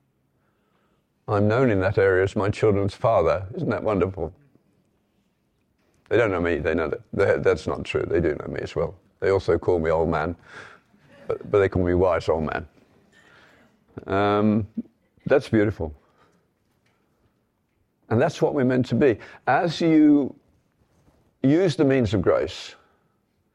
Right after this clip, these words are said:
you will change the way you think about everything if you use them carefully. And I think you need several ways of reading Scripture, and not just a Bible passage,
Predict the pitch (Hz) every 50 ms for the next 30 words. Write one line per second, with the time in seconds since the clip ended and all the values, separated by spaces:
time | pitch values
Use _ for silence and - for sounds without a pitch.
0 | _ _ _ _ _ _ _ _ _ _ _ _ _ _ - 117 120 123 120 117
1 | 123 123 135 151 - - - 101 95 95 104 98 - 165 104 90 92 107 117 -
2 | 110 117 117 110 135 147 160 254 254 - - - - - - - _ _ _ _
3 | _ _ _ _ _ _ _ _ _ _ _ _ _ _ - 110 107 - - 107
4 | 107 104 104 98 - - 98 95 95 - 95 98 - - - - - _ _ _
5 | _ _ _ _ _ _ _ _ _ _ _ _ _ _ _ _ _ _ - 123
6 | 120 127 131 117 143 143 127 131 127 131 135 123 101 - - - 160 190 - 127
7 | 107 110 120 117 113 101 90 95 87 101 104 98 92 87 87 - - 123 123 123
8 | - - - - - - - - - 95 98 156 180 165 110 - 104 - 98 87
9 | - - 92 80 - 92 92 95 90 87 92 87 - 104 92 90 - - 95 87
10 | 85